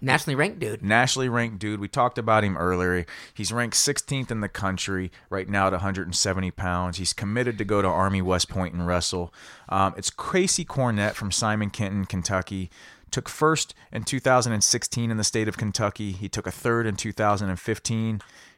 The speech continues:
Speaker 2: He's a two-time G M V W A placer. He was a runner-up last year to Alex Marinelli, and then he took fifth in two thousand fourteen.
Speaker 1: Marinelli's no slouch. <laughs>
Speaker 2: No, I heard he's pretty good. I'm de-, definitely pretty good.
Speaker 1: Yeah, and then after that we have Cole, uh, Draper. I almost said diaper.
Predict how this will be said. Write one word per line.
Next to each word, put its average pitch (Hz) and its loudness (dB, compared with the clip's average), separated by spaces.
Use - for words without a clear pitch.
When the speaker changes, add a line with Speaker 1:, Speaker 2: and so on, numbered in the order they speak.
Speaker 2:
He's 104 0
a 101 0
two-time 147 2
G 120 0
M 120 2
V 117 2
W 107 2
A 98 2
placer. 95 -2
He 98 -8
was 95 -2
a 92 -2
runner-up 117 0
last 104 0
year 104 -2
to - -4
Alex 95 2
Marinelli, 90 2
and 90 -2
then 90 0
he 87 -2
took - -8
fifth - 0
in 90 -2
two 95 -6
thousand 85 0
fourteen. 82 -4
Speaker 1:
Marinelli's 151 6
no 107 2
slouch. - 0
<laughs> - -20
Speaker 2:
No, 98 8
I 82 10
heard 90 6
he's 76 -2
pretty 73 -6
good. 71 -6
I'm 80 -4
de-, 82 -4
definitely 76 0
pretty 76 -6
good. 71 -6
Speaker 1:
Yeah, 180 -2
and 131 -2
then 143 2
after 147 2
that 156 0
we 151 -2
have 123 -4
Cole, 151 0
uh, 117 2
Draper. 139 -2
I 113 -12
almost 123 -8
said 110 -8
diaper. 135 -2